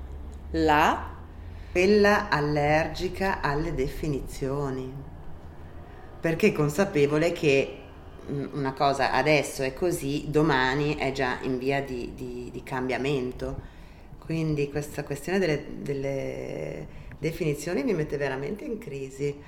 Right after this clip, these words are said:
Speaker 1: Cerco di provocarti un po'.
Speaker 2: Certo, vai.
Speaker 1: Allora, coordinare, organizzare, pianificare.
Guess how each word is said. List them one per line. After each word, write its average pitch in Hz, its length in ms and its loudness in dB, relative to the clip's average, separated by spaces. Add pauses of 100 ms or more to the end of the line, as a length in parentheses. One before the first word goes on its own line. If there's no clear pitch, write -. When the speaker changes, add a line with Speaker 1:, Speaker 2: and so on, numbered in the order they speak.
(160)
Speaker 1:
Cerco 269 280 6
di 185 380 4 (220)
provocarti 170 540 2
un 135 80 -6
po'. 147 140 0 (240)
Speaker 2:
Certo, 143 440 6
vai. 147 360 4 (580)
Speaker 1:
Allora, 151 480 2 (360)
coordinare, 170 1080 2 (220)
organizzare, 170 1080 2 (180)
pianificare. 139 1300 -4